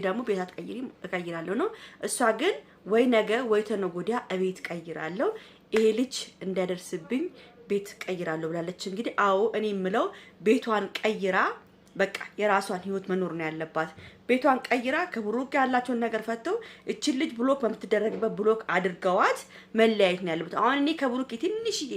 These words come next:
ትንሽ ያናደደኝ ምንድን ነው መሰላችሁ? ብሎክ ለምን አላደረጋትም ነው በቃ። ለምን ብሎክ አያደርጋትም? እውነተኛ ከሀይሚ ጋር መሆን ከፈለገ እችን ልጅ ብሎክ በብሎክ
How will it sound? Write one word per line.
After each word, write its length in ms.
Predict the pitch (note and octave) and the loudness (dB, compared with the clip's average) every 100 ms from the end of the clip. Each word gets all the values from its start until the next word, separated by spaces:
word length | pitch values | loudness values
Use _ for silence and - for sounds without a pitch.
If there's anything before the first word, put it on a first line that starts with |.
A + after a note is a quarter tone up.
| - - - | -10 -18 -4
ትንሽ 300 | - A#4 A4 C#4 | 2 4 4 6
ያናደደኝ 640 | A3+ A3 A3 A3 B3+ A4 | 6 8 6 4 2 4
ምንድን 280 | D#4+ C#4+ C#4 | 4 2 0
ነው 80 | D4+ | -2
መሰላችሁ? 520 | D#4+ D#4+ D#4 D#4+ - - - - - | 0 0 0 -2 -4 -8 -16 -20 -12
ብሎክ 260 | A#3 C4+ C#4+ | 0 2 4
ለምን 260 | C4+ A#3+ G#3 | 4 4 6
አላደረጋትም 600 | F#3 F3 E3+ D#3+ - D#3+ | 4 4 0 -2 -2 -10
ነው 100 | - | -12
በቃ። 140 | - - - - | -12 -14 -16 -10
ለምን 300 | A#3 C4 D#4 D4+ | 2 4 6 4
ብሎክ 260 | B3 B3 B3 | 4 2 4
አያደርጋትም? 600 | G3 F#3 E3 D#3 D#3+ D3+ - - | 4 4 0 -4 -4 -6 -16 -18
እውነተኛ 400 | - D4 F4+ E4 | -2 4 4 4
ከሀይሚ 340 | D4 B3+ C4+ C4+ | 2 0 2 2
ጋር 160 | A#3+ A3+ | 4 4
መሆን 240 | A#3+ A#3+ | 4 2
ከፈለገ 420 | C#4 D4 D4+ D#4+ A4+ | 2 0 -2 -2 -2
እችን 240 | G#4 F#4 | -2 -2
ልጅ 120 | F#4+ A#3+ | -4 -4
ብሎክ 280 | C#4 C4 B3 | 0 0 2
በብሎክ 400 | B3+ B3+ C#4 | 0 0 -2